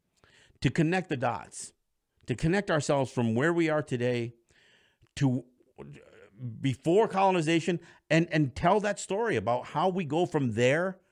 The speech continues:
to here, from then to now. Because in order for our culture to, uh, to continue, and I don't mean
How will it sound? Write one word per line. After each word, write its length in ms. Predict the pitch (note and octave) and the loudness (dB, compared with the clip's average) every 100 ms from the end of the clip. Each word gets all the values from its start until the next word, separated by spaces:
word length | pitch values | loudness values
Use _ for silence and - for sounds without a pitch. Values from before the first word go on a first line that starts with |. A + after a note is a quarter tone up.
| _ - | _ -10
to 100 | C#3 | -10
here, 440 | B2 G#3 A#3+ - _ _ _ _ _ _ _ _ _ _ _ | -8 -8 -8 -10 _ _ _ _ _ _ _ _ _ _ _
from 220 | C3+ C3+ | 0 2
then 460 | A2+ D3 F3+ G3 F3+ _ | 4 4 4 0 -6 _
to 120 | - | -2
now. 500 | E3 F3 A3+ G#3 - _ _ _ _ _ _ _ _ _ _ _ _ _ _ _ _ _ _ _ _ | -2 -2 -6 -10 -14 _ _ _ _ _ _ _ _ _ _ _ _ _ _ _ _ _ _ _ _
Because 280 | - F3+ G3 - - | 0 4 4 2 2
in 100 | G3 | 2
order 300 | A#3 C4+ E4+ | 6 4 4
for 180 | - G#3+ | 2 4
our 120 | E3+ | 2
culture 640 | - - G#3 - A2+ C3 - _ - | 2 0 0 -2 -6 -6 -12 _ -10
to, 440 | - D#3+ C#3 C3 - _ _ - | -2 -2 -2 -6 -12 _ _ -14
uh, 200 | A#2 A2 | -12 -12
to 100 | - | -12
continue, 580 | C#3 C3 - G3+ C3+ C2+ - _ _ _ _ _ _ _ _ _ - | -8 -6 -2 -4 -4 -10 -20 _ _ _ _ _ _ _ _ _ 2
and 100 | F#3+ | 4
I 60 | C4 | 6
don't 180 | D4+ | 4
mean 260 | C4 B3 F#3+ | 2 -2 -4